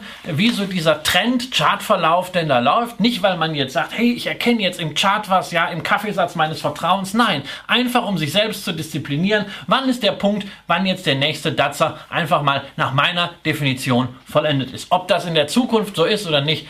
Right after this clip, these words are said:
das weiß kein Fundamentalanalyst, das weiß kein Charttechniker, aber man kann sich selber damit disziplinieren.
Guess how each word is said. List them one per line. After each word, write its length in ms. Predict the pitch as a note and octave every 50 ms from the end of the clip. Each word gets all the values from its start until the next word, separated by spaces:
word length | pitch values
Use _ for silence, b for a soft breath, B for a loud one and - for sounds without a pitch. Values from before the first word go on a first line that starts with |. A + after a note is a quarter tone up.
| B B
das 220 | - C3+ B2 B2+ B2+
weiß 360 | B2 B2+ D3+ D3+ D3+ - B B B
kein 180 | - D3+ D3+ D3
Fundamentalanalyst, 960 | D3+ E3+ D#3+ D3+ D3 D3 D3 C#3+ F3+ G#3 G#3+ G#3 G#3+ G3 F#3 F3 F#3 F3 -
das 160 | D3+ B2+ A#2+
weiß 200 | C3+ C3+ C3+ -
kein 160 | - - A#2+
Charttechniker, 720 | - C#3 C#3 D#3 D#3 E3 D3+ - D3+ D#3 C#3+ - D3 - -
aber 320 | C3+ B2+ D3 D3+ B B B B B
man 120 | D3+ D3 C3
kann 200 | - D3+ D#3+ D#3
sich 160 | F3+ E3 -
selber 260 | C#3+ C3 B2 B2 B2
damit 320 | A#2+ A#2+ A#2 A#2+ A#2+ - - - _ _
disziplinieren. 640 | C#3 A#2+ - - B2+ A2 - E3+ D#3 C#3+ B2 G2 -